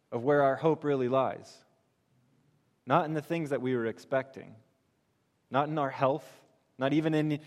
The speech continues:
each other. Is not where our hope comes from. It's an, it's an altogether different source.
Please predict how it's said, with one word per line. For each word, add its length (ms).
each 220
other. 320
Is 140
not 260
where 140
our 120
hope 240
comes 220
from. 140
It's 180
an, 100
it's 140
an 60
altogether 680
different 400
source. 540